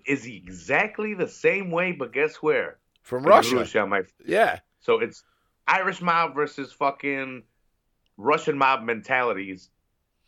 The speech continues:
Speaker 1: And these motherfuckers are gangsters as fuck, dude.
Speaker 2: Yeah.
Speaker 1: You don't fuck with either of 'em. Like, they're gonna retaliate no matter what.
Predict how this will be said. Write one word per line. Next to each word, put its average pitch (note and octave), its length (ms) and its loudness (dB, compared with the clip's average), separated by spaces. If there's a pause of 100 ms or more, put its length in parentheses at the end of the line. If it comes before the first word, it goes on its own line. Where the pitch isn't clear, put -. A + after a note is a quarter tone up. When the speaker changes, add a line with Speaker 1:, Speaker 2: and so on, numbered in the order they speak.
(800)
Speaker 1:
And C3+ 260 -4
these D#3 180 -10
motherfuckers G3+ 520 0
are D3+ 80 0
gangsters D#3 580 0
as F2+ 60 -18
fuck, F#3+ 420 -2
dude. E3 380 -4
Speaker 2:
Yeah. A#3 280 4 (120)
Speaker 1:
You G#2 100 -4
don't F#3 160 -2
fuck - 300 0 (140)
with E3+ 100 -8
either A#3+ 220 0
of B2 120 -2
'em. F2 220 -4 (340)
Like, A2 160 -2
they're D3+ 140 4
gonna A#3 160 2
retaliate G3+ 580 0
no D#3+ 140 0
matter D#3 280 2
what. G#2 560 0